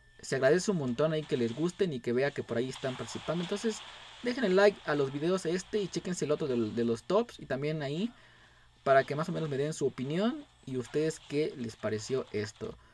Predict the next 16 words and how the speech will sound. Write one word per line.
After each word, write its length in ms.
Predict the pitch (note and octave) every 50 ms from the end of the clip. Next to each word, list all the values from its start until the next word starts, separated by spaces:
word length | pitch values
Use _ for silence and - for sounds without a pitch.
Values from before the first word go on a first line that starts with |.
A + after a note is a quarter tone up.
| - _ _ - - - - _
Pero 180 | - D#3+ E3 E3
Namor 460 | E3+ E3+ F#3 G#3+ A#3 C4+ C#4 C4 -
sí 320 | - E3 - F#3 F3+ F#3 F#3
es 400 | F#3 F3+ - - - - - - - - -
un 140 | E3+ E3+ D#3+
personaje 400 | - D3 - C#3 C#3+ C#3+ - C#3+
muy 240 | B2+ C3+ D3 C#3+
bueno 400 | B2+ C3 C#3+ D3 D#3 D#3+ E3 D#3
que 180 | - C3 C3 D3
se 120 | - -
va 80 | A2+ B2
a 40 | B2
ocupar 480 | - - A#2 - B2+ B2+ C3 - - - - - - - - - - - - - - -
súper 300 | - D3 C#3 - A#2+ A#2+
bien. 340 | C3 C#3+ E3+ G3+ A#3 A#3+ - - - - - - - - - _ - - -
Y 440 | D#3 D#3+ E3+ F3 F3 E3+ F3 F3+